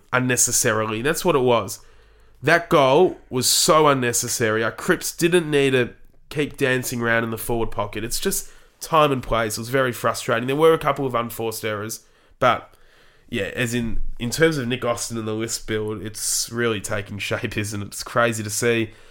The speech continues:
Peter Carrick, love to see the numbers on how young our side was last night. Nunes and Williams go out and Young and Stocker come in.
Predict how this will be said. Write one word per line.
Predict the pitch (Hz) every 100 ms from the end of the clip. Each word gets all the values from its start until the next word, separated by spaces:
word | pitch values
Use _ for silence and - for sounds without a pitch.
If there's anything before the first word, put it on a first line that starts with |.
| - -
Peter | 170
Carrick, | 156 - 165 160 - - - -
love | 139 147 -
to |
see | 143 156 143
the | 143
numbers | 143 147 139
on | 139
how | 135 139 139
young | 127 127 131
our | 139 127
side | - 135 135 131
was | 127
last | 127 123 120 131
night. | 123 131 135
Nunes | 123 135 151 143
and | 139
Williams | 127 135 127 123
go | 123
out | 120 120 120
and | - 113
Young | 117 131
and | 127
Stocker | 120 - 127 - 123
come | 117 120
in. | 135 123